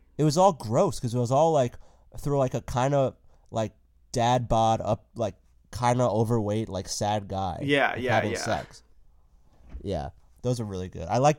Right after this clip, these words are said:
Speaker 1: I like books like that where it's, like, nothing really happens. It's just this guy's, like, sad life.
Speaker 2: Yeah, I feel like you also just like media like that in general. Like, you're a big Seinfeld fan.
Speaker 1: For
Speaker 2: <laughs> It's
Speaker 1: sure.
Speaker 2: just, like, nothing happens, really.
Speaker 1: <laughs> Yeah.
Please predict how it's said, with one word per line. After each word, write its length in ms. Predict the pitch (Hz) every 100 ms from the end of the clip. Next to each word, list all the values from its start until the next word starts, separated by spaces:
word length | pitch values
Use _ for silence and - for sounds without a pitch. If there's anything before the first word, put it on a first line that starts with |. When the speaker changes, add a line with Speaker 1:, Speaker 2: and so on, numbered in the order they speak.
| -
Speaker 1:
I 80 | 131
like 240 | 165 170
books 180 | 160 -
like 160 | 123 -
that 200 | 117 98
where 100 | 104
it's, 80 |
like, 120 | 107 104
nothing 360 | 104 113 107
really 220 | 95 101
happens. 420 | 98 92 92 87 87
It's 100 | 85
just 160 | 90
this 120 | 95
guy's, 320 | - 92 87 95
like, 140 | 90 -
sad 380 | - 104 92 90
life. 360 | 92 85 - - - -
Speaker 2:
Yeah, 160 | 139
I 80 | -
feel 120 | 214
like 100 | 202
you 120 | 143
also 180 | 135 135
just 200 | 113 117
like 160 | 117 117
media 260 | 110 113
like 140 | 110 104
that 140 | 110
in 40 | 107
general. 320 | 107 101 92
Like, 140 | 98
you're 120 | 117 113
a 20 |
big 120 | 113
Seinfeld 440 | - - - - -
fan. 280 | - - - _ _ -
Speaker 1:
For 140 | - -
Speaker 2:
<laughs> 40 |
It's 100 | 160
Speaker 1:
sure. 140 | 151 147
Speaker 2:
just, 160 | -
like, 140 | 151 139
nothing 240 | 120 117
happens, 340 | 113 - - -
really. 280 | - 160 147 - 147
Speaker 1:
<laughs> 200 | - -
Yeah. 280 | 113 85